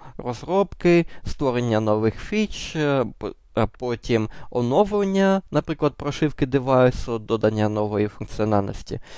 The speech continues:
або підтримка, виправлення багів, тестування і так далі.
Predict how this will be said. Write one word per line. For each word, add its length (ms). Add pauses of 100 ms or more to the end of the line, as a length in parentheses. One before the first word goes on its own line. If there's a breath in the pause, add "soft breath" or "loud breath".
(140 loud breath)
або 280
підтримка, 720
виправлення 540
багів, 520
тестування 920
і 260
так 240
далі. 260